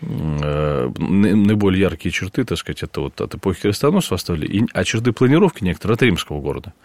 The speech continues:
А вот от города времен Христа только-только, если мы пройдем вот этот вот римский город Эль Капитолино,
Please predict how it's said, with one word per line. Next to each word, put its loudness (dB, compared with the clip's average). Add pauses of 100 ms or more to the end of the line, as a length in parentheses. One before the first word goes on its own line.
(540)
А 0
вот 2
от 0
города 2
времен 4
Христа 0
только-только, -2
если -2
мы 0
пройдем 2
вот -8
этот -8
вот -6
римский 0
город -4
Эль -2
Капитолино, -4